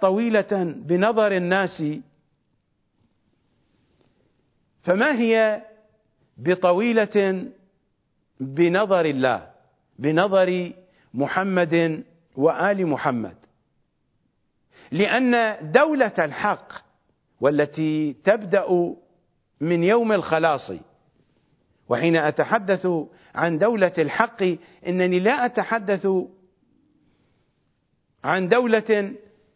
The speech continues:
بالمصطلح الذي نعرفه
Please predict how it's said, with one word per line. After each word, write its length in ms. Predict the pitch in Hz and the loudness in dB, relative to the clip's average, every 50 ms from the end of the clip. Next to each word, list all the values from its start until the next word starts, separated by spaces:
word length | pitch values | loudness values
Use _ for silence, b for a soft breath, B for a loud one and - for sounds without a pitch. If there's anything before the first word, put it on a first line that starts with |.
| _ _ _ _ - | _ _ _ _ -4
بالمصطلح 880 | 120 147 190 196 190 190 185 190 180 - - 214 226 220 214 - - | 0 2 2 2 2 0 0 0 -2 0 0 0 2 2 2 0 2
الذي 640 | 214 202 185 185 202 202 175 196 196 190 185 180 - - _ _ _ _ _ _ _ _ _ _ _ _ _ _ _ _ _ _ b b b b b b | 0 0 2 2 2 2 2 0 -2 -2 -2 -4 -8 -14 _ _ _ _ _ _ _ _ _ _ _ _ _ _ _ _ _ _ b b b b b b
نعرفه 920 | 143 156 170 143 135 165 220 214 - 196 180 175 196 196 190 185 175 - | -2 -2 0 0 0 -2 -2 -2 0 0 2 2 2 2 2 2 0 -2